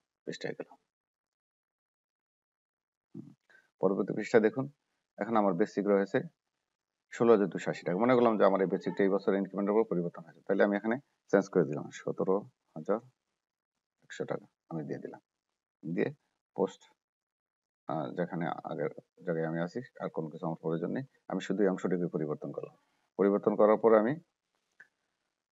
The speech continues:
দেখুন আমার সার্টিফিকেট দেওয়া আছে, এখানে ব্রাউজ করে আমার সার্টিফিকেটগুলো দেওয়া নেই। যদি আমি আমার সার্টিফিকেটগুলো দিতে চাই, তাহলে কিভাবে দিব?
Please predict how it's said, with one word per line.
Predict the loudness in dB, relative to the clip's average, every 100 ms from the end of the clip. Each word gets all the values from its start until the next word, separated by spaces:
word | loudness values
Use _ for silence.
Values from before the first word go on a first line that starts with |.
| _ _ _ _ _ -8
দেখুন | -6 -4 -8 -6
আমার | -4 -2
সার্টিফিকেট | -2 -2 0 2
দেওয়া | 2
আছে, | 2 -4
এখানে | -2 -2 -4 -6 4
ব্রাউজ | 4 6
করে | 6 6 4 -2
আমার | -2 -2
সার্টিফিকেটগুলো | 2 0 2 -4 2 4 4 2 _ _ _ _ _ _ 6
দেওয়া | 8
নেই। | 6 0
যদি | 4 4
আমি | 6
আমার | 4
সার্টিফিকেটগুলো | 4 2 2 -4 0 2
দিতে | 2 2
চাই, | 2
তাহলে | 2 -2
কিভাবে | 4 6 6
দিব? | 4 0